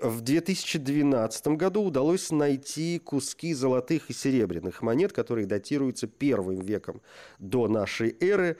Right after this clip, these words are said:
Клад лежал в лесопосадке на глубине всего в один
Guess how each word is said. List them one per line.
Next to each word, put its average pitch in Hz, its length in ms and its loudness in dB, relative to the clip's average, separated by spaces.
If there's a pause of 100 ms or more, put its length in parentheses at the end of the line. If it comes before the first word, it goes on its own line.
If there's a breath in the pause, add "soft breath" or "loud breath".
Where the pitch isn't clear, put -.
(220 loud breath)
Клад 135 280 -2
лежал 107 440 2
в 101 60 -2
лесопосадке 117 840 -2
на 110 120 -2
глубине 104 460 0
всего 113 500 -2
в 85 600 -2
один 98 580 -4